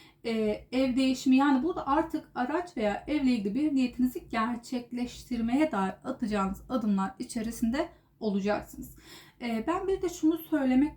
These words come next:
istiyorum sevgili ikizler burcu. Artık burada içe dönmek yerine, inzivaya çekilmek yerine, iç dünyanıza yönelmek yerine,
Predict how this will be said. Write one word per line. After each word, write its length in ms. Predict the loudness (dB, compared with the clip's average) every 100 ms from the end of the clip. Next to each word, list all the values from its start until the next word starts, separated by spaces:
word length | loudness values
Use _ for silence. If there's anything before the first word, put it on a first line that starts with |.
| -12
istiyorum 520 | -14 -8 -4 -2 -2
sevgili 560 | -4 -2 -2 -2 -6
ikizler 800 | -8 -14 -8 -8 -4 -2 -2 -2
burcu. 300 | -4 -6 -10 -8
Artık 720 | -4 -2 -4 -6 -8 -8 _
burada 500 | -2 -2 0 -2 -4 -8
içe 320 | -6 -4 -2
dönmek 540 | 0 4 4 2 -2
yerine, 220 | -6 -6 -4
inzivaya 640 | 4 4 4 0 0 0 -2
çekilmek 680 | -6 -8 -4 0 0 0 -4
yerine, 240 | -4 -4
iç 240 | -8 -10 0
dünyanıza 420 | 4 4 4 2
yönelmek 480 | 2 4 4 2 0
yerine, 300 | 0 0